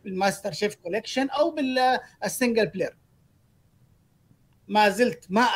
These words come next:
أتفق مع مايكروسوفت في الطريقة اللي عرضوا فيها هيلو، وأتوقع إنه كان في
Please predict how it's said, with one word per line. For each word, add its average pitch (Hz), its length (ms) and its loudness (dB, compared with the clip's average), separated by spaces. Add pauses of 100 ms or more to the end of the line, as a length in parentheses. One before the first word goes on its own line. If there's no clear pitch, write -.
(240)
أتفق 220 320 -4
مع 175 140 -6
مايكروسوفت 196 540 -2
في 180 80 -10
الطريقة 190 340 -4
اللي 180 120 -2
عرضوا 196 280 0
فيها 185 340 0
هيلو، 233 240 0
وأتوقع 180 360 -4
إنه 170 120 -8
كان 180 220 -6
في 190 260 -6